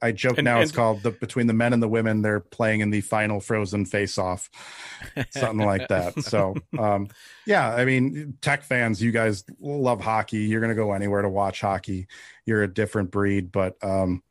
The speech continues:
Speaker 1: I think you find, you know, like, the Beanpot isn't a big deal out here in, in the Midwest. You know, people in Michigan and Minnesota don't get all excited for, for the Beanpot.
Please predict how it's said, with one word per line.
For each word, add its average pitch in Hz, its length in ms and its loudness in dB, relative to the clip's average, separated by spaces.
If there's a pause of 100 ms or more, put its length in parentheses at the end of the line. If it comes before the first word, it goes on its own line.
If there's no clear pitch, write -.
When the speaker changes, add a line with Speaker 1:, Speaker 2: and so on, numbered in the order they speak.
(480)
Speaker 1:
I 113 80 0
think 110 240 -2
you 101 60 -2
find, 107 540 2 (120)
you 120 60 -2
know, 110 100 2
like, 107 140 -2
the 113 60 -2
Beanpot 143 540 0 (320)
isn't 110 260 0
a 95 60 -2
big 87 260 -4
deal 95 440 -2 (720)
out 107 180 0
here 101 240 2
in, 98 220 0
in 101 140 0
the 98 60 2
Midwest. 92 600 -2
You 101 40 0
know, 98 140 2
people 104 320 -2
in 92 80 0
Michigan 92 380 -2
and 90 100 -2
Minnesota 92 560 -2 (520)
don't 101 200 0
get 98 140 0
all 95 140 2
excited 92 500 -2
for, 95 320 -2
for - 160 -6
the 95 80 -4
Beanpot. 107 540 0